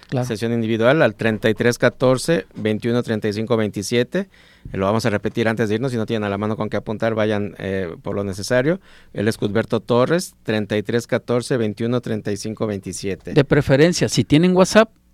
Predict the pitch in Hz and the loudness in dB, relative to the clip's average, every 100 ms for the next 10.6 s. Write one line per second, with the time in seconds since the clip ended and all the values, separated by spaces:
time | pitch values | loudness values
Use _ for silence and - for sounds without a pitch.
0 | _ - 165 170 135 113 - 110 131 143 | _ -2 0 2 2 0 -2 -4 0 2
1 | 165 147 123 117 113 123 - - - - | 2 0 0 -2 -2 -4 -4 -14 -20 -20
2 | - - 90 101 98 - 90 _ _ - | -10 -8 -4 -2 -2 -6 -10 _ _ -8
3 | 113 107 107 123 123 131 123 113 117 117 | -2 0 2 2 2 2 0 0 2 2
4 | 110 113 - 113 113 110 113 107 131 139 | -2 -4 -4 -4 -2 -2 -4 -2 -4 -4
5 | 135 123 120 113 110 110 120 - 120 120 | -4 -4 -4 -6 -4 -4 -6 -4 -2 -2
6 | 139 160 - - 107 104 107 101 120 113 | -2 -4 -6 -8 -6 -4 -6 -6 -6 -4
7 | 110 117 104 117 120 143 185 - - _ | -4 -6 -8 -6 -6 -6 -8 -12 -20 _
8 | - 101 107 113 123 143 151 98 107 110 | -8 -4 -2 -2 -2 -2 -4 -6 -4 -4
9 | 117 117 107 104 120 113 110 110 104 107 | -2 -2 -4 -4 -4 -4 -4 -4 -4 -4
10 | 104 101 107 120 139 139 | -4 -4 -6 -4 -4 -6